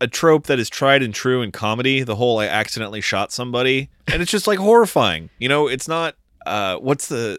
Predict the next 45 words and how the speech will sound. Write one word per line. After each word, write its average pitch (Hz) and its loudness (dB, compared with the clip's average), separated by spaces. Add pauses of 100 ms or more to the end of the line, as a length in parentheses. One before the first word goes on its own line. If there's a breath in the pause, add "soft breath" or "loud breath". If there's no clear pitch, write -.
Old 156 8
School, 90 0
where 101 0
Seann 135 2
William 131 0
Scott 117 0
accidentally 110 -2
shoots 117 -2
Will 110 2
Ferrell 113 2
with 104 0
the 101 -2
dart 92 -4
gun, 127 -6
uh, 110 -6
or 127 4
Will 147 6
Ferrell 143 6
accidentally 131 0
shoots 131 -2
himself, 117 -2
whatever. 120 0
You 180 -8
get 220 0
the 147 2
point 127 2
I'm 104 -2
trying 95 0
to 87 -6
make 92 -4
here. 80 -6 (340 loud breath)
That's 180 2
a 175 2
funny 214 4
trope. 220 6
The 143 -6
guy 165 6
accidentally 175 2
gets 165 -2
shot. 175 4 (100)
Not 208 4
here. 240 4 (580 soft breath)
Like, 151 0
you 170 0
know, 143 4